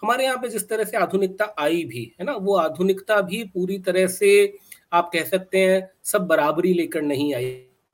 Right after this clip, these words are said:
कई जगह पे वो सामंती समाज, अ, के अवशेष बचे रह गए। तो उस आव-, उस सामंती समाज के अवशेषों और आधुनिकता के बीच की जो टकराहट दिखाई देती है, वो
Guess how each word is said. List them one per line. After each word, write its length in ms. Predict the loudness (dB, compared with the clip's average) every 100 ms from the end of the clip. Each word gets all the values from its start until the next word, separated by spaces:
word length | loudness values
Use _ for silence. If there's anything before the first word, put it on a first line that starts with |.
| _ _ _ _ -18 -6
कई 140 | -4
जगह 240 | -4 -4 -2
पे 120 | 0
वो 140 | -2
सामंती 440 | -2 -2 -4 -6 -6
समाज, 480 | -2 0 0 -2 -14 _ _
अ, 100 | -6
के 400 | -4 -4 0 0
अवशेष 420 | 0 0 0 0
बचे 300 | -4 2 2
रह 200 | 4 2
गए। 340 | 0 -2 -2 -6 -12 _ 2
तो 220 | 2 2 -8 -6
उस 140 | 0
आव-, 300 | 0 0 -6 _ -4
उस 200 | -2 2
सामंती 400 | 4 4 2 -2
समाज 340 | -2 0 0
के 140 | 0 -2
अवशेषों 500 | -2 0 -2 0 0
और 80 | 0
आधुनिकता 440 | 0 -4 -4 -4
के 120 | -2
बीच 160 | -2 -4
की 120 | -4
जो 120 | -2
टकराहट 520 | -2 -4 -4 -4 -4
दिखाई 320 | -8 -4 -2 -2
देती 300 | -6 -8 -10
है, 180 | -10 _ _ _ _ 2
वो 260 | 6 8